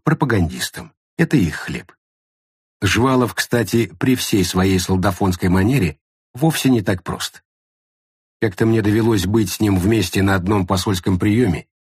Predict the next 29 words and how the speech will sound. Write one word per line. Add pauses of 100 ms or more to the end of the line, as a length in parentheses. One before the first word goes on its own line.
(200)
и
я
лично
слышал,
как
он
полчаса
разговаривал (140)
с
французским
атташе
по
культуре (160)
на
его
родном
языке
о
Ла
Фонтене
и
Бомарше, (640)
и
был
при
этом
деликатен
и
мягок,